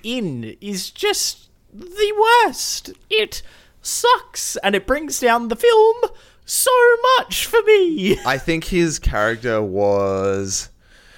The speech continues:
Speaker 2: in a lot of scenes, not as serious as it felt like he should have been.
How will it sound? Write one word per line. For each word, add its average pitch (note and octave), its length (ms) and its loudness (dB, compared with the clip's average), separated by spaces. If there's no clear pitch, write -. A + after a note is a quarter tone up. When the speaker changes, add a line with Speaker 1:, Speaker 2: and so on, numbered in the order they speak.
Speaker 2:
in A#2 80 -8
a A2 80 -4
lot G#2 240 0
of G#2 60 -6
scenes, G#2 420 -6
not G2 240 0
as F#2 180 -4
serious G#2 1000 -4
as F#2 340 -2
it D#2+ 120 -8
felt E2+ 320 -4
like F2 200 -4
he G2 100 -8
should F#2 160 -6
have G#2 100 -2
been. E3+ 300 0